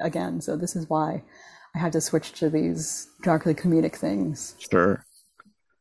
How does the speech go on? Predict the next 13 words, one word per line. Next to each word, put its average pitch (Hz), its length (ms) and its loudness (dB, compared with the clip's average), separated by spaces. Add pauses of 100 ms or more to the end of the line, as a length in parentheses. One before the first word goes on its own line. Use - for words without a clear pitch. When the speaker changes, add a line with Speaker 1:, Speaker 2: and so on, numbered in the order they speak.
(180)
Speaker 1:
You 165 140 2
know? 165 400 6
Speaker 2:
Sure. 95 400 2 (300)
Yeah. 104 300 4 (400)
Speaker 1:
Yeah. 165 280 -2 (760)
Speaker 2:
Um, 95 600 6 (1400)
I 110 80 4
don't, 143 200 8
I 123 60 6
don't 143 140 10
wanna 143 380 10 (260)
take 147 260 2
up 131 140 2